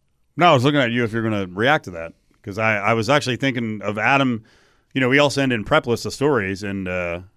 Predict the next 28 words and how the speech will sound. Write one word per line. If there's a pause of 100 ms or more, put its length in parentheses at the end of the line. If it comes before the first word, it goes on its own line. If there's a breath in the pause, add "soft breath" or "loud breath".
I
think
you
might
have
been
distracted.
You
did
not
send
in
a (500)
story
or
a
mention
that
gives
you
an
opportunity
to
pat
yourself
on
the
back.